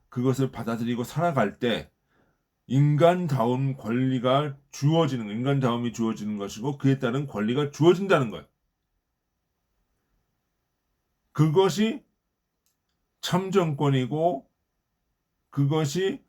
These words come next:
행복추구권이고 뭐 평등권이고 그렇단 말이에요.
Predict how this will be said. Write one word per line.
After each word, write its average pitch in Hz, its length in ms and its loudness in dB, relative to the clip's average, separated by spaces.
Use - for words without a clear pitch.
행복추구권이고 156 1400 -4
뭐 110 500 -6
평등권이고 139 580 -2
그렇단 80 300 -12
말이에요. - 220 -20